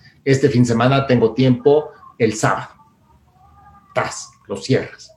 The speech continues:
¿no? Y ya ves qué respuesta hay. Si hay una respuesta, "Perfecto, el sábado veamos", ok, entonces no pasó nada, no fue grave.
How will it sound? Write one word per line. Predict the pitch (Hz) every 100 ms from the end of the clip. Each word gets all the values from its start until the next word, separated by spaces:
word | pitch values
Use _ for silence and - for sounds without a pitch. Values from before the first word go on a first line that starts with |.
| -
¿no? | - - _ _ _ _ _ _ _ _ _ _ _ -
Y | 135
ya | 143 131
ves | 127 123
qué | - 123
respuesta | 110 110 123 117 127 131
hay. | 135 - _ - _ _ _ _ _ _ _ _ _ _ _ _ _ _ _ _
Si | - 123
hay | 123 131
una | 151
respuesta, | 143 131 135 131 131 -
"Perfecto, | 135 - 202 208
el | 139
sábado | 147 156 156
veamos", | 147 139 139 196 - -
ok, | 160 269 349 349 - _ -
entonces | 113 110 113 139 131 - _ _ _ _ -
no | 104 104
pasó | 123 175
nada, | 220 269 156
no | 107 120
fue | 127
grave. | 156 190 139